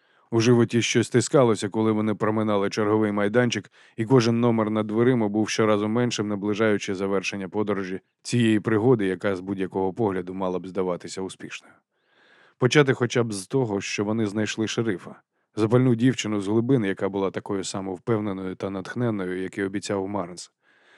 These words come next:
Джанс бачила в таких людях майбутнє бункера, у людях, які орієнтуються на довготривалу перспективу,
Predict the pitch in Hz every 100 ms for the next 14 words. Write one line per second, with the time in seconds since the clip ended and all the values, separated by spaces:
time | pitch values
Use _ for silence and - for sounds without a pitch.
0 | _ - - 120 143 117 113 131 110 104
1 | 101 - - 113 110 110 101 98 104 110
2 | 120 110 92 90 85 - 82 _ _ _
3 | _ _ - 113 123 117 101 110 104 110
4 | 110 107 110 110 117 104 98 104 98 104
5 | 101 104 107 107 101 95 90 95 - 113
6 | - 127 98